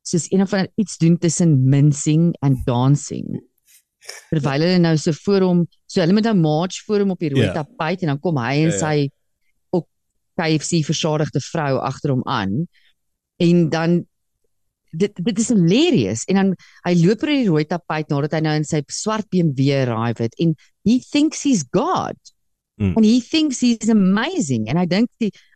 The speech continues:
Speaker 1: eh, hierdie politicians van ons het almal hierdie celebrity status in hulle eie koppe ontwikkel. Soos Fakile. Jy weet, hulle almal wil 'n Fakile wees, they want to be the biggest celebrity. En dit maak my net so naar, Matthys, want ek dink die dag het gekom dat ons net hulle moet begin call op hulle shit.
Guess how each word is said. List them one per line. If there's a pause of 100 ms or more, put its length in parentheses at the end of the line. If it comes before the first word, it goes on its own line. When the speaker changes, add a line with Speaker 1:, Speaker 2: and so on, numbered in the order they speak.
(200)
Speaker 1:
eh, (280)
hierdie
politicians
van
ons
het
almal (380)
hierdie
celebrity
status
in
hulle
eie (120)
koppe
ontwikkel.
Soos
Fakile.
Jy
weet,
hulle
almal
wil
'n
Fakile
wees,
they
want
to
be
the
biggest
celebrity. (880)
En
dit
maak
my
net
so
naar,
Matthys,
want
ek
dink
die
dag
het
gekom
dat
ons
net
hulle
moet
begin
call
op
hulle
shit.